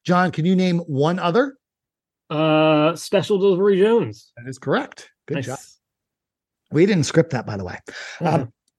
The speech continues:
Speaker 1: uh, but his family, Lindy Calder's family, moved to England when Lindy, whose real name was Lindy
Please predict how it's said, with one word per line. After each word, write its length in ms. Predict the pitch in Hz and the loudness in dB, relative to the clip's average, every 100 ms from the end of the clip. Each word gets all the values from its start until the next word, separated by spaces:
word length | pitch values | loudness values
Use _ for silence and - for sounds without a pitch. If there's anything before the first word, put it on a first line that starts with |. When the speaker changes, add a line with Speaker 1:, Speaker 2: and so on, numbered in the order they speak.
| _ | _
Speaker 1:
uh, 160 | - 180 | 0 2
but 220 | 165 226 | 4 4
his 120 | 190 | 2
family, 580 | - 254 320 254 151 180 | 2 2 2 2 2 0
Lindy 260 | 165 175 180 | 0 2 2
Calder's 380 | - 175 214 - | 2 0 0 0
family, 280 | 156 151 156 | 0 0 0
moved 240 | 165 180 | 0 0
to 140 | 185 233 | -4 0
England 380 | 311 185 147 - | 2 0 -2 -6
when 340 | 151 151 139 - | -4 -4 -4 -4
Lindy, 500 | 160 254 175 196 214 | 0 2 2 0 0
whose 180 | 202 151 | 0 0
real 220 | 139 190 | 0 0
name 140 | 185 | 0
was 160 | 170 131 | -2 -2
Lindy 400 | 151 170 160 147 | -2 -2 -2 -4